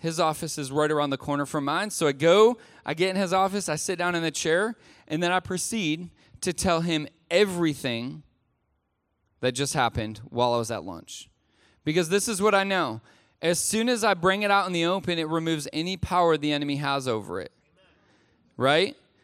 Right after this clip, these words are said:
So I, the first thing I wanna do is I wanna get this out in the open so that other people know. I share it all,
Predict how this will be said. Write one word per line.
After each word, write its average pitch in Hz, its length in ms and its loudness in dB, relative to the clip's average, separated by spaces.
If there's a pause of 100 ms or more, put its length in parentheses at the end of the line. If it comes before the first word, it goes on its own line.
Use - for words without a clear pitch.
(200)
So 196 160 4
I, 202 280 8
the 185 160 2
first 247 360 4
thing 262 200 2
I 240 80 8
wanna 233 180 4
do 214 140 4
is 175 100 2
I 202 60 6
wanna 208 180 2
get 170 240 2
this 208 220 0
out 190 200 4
in 165 80 -2
the 147 140 4
open 160 400 2
so 170 180 0
that 151 160 0
other 175 300 4
people 170 320 -2
know. 151 380 0 (180)
I 165 160 4
share 208 400 4
it 208 80 4
all, 226 400 4